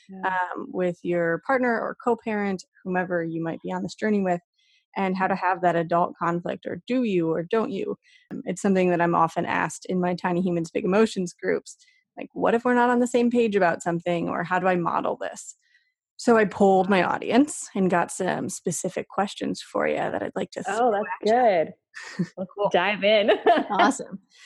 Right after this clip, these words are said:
Speaker 2: So the first question I got was, like, do you? Do you have conflict in front of kids? And at what point do you draw that line?
Speaker 1: Yeah, that's a really good question. And,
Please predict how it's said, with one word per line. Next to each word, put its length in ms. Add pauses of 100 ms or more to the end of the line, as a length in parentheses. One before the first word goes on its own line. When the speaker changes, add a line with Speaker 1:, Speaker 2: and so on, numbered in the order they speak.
(200)
Speaker 2:
So 500
the 160
first 260
question 280
I 100
got 220
was, 140
like, 180 (200)
do 220
you? 400
Do 200
you 320
have 580 (140)
conflict 500
in 160
front 240
of 180
kids? 600
And 240
at 120
what 220
point 260
do 80
you 120
draw 240
that 180
line? 380 (560)
Speaker 1:
Yeah, 340
that's 180
a 120
really 260
good 140
question. 520
And, 320